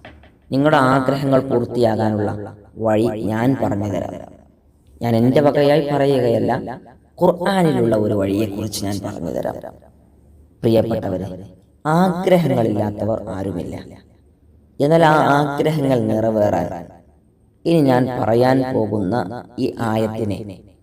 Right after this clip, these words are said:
നിങ്ങൾ പാരായണം ചെയ്യുകയാണ് ചെയ്യേണ്ടത്. എപ്പോ, എങ്ങനെ, എത്ര തവണ ഒക്കെ പറയാം. നിങ്ങൾ ചെയ്യേണ്ടത് ആയത്ത് ഇതാണ്, "സലാമുൻ ഖൗലൻ മിർ റബ്ബിർ റഹീം." "സലാമുൻ ഖൗലൻ മിർ റബ്ബിർ റഹീം" ആർക്കും അറിയുന്നതാണ്,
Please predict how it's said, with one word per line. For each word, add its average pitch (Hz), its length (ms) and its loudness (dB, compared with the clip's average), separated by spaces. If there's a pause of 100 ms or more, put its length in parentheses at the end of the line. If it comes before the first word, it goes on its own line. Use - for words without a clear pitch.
(340)
നിങ്ങൾ 123 340 2
പാരായണം 143 580 4
ചെയ്യുകയാണ് 107 580 0
ചെയ്യേണ്ടത്. 101 600 -4
എപ്പോ, 127 720 0
എങ്ങനെ, 123 720 -2
എത്ര 127 300 0
തവണ 110 580 0 (400)
ഒക്കെ - 160 -2
പറയാം. - 540 -4 (840)
നിങ്ങൾ 135 180 4
ചെയ്യേണ്ടത് 107 840 -4 (320)
ആയത്ത് 160 340 2
ഇതാണ്, 101 440 -4
"സലാമുൻ 156 880 2
ഖൗലൻ 123 320 2
മിർ 117 200 -2
റബ്ബിർ 110 320 -2
റഹീം." 107 580 -6
"സലാമുൻ 120 600 2
ഖൗലൻ 117 280 2
മിർ 113 100 0
റബ്ബിർ 110 280 0
റഹീം" 110 580 -4 (520)
ആർക്കും 147 520 2
അറിയുന്നതാണ്, 135 840 0